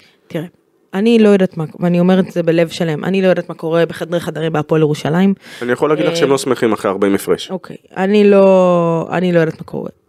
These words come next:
Speaker 1: אם עכשיו יבואו, יבואו אליי בהפועל ירושלים ויגידו לי, "תקשיבי לי, אנחנו ניסינו בכל מאודנו ובכל כוחנו לשכנע,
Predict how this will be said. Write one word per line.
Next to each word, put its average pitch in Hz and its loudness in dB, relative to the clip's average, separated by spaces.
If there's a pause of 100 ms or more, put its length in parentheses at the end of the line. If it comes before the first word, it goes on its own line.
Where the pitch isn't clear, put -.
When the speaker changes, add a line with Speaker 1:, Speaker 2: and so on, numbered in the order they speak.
(280)
Speaker 1:
אם 277 0
עכשיו 208 0
יבואו, 175 4
יבואו 190 4
אליי 175 2
בהפועל 156 0
ירושלים 170 -2
ויגידו 170 0
לי, 160 2
"תקשיבי 165 -2
לי, 151 -6 (560)
אנחנו 180 0
ניסינו 190 -2
בכל 226 0
מאודנו 190 2
ובכל 180 0
כוחנו 196 -6
לשכנע, 180 -2